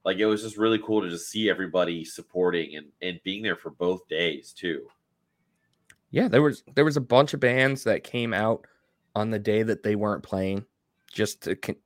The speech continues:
Speaker 2: you know, still support, bought, bought tickets, like,
Speaker 1: Mm-hmm.
Speaker 2: super cool, man. Super cool.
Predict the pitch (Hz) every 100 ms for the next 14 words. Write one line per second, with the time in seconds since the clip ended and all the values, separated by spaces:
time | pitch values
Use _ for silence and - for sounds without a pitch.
0 | _ 110 95 - _ - - 107 107 -
1 | 107 101 - 107 117 113 - _ _ _
2 | - 120 - - 104 117 110 - - -
3 | 104 95 98 107 107 _ _ _ _ _
4 | _ _ _ _ - - 147 170 - 170
5 | 160 92 92 - _ _ - 139 98 -
6 | 82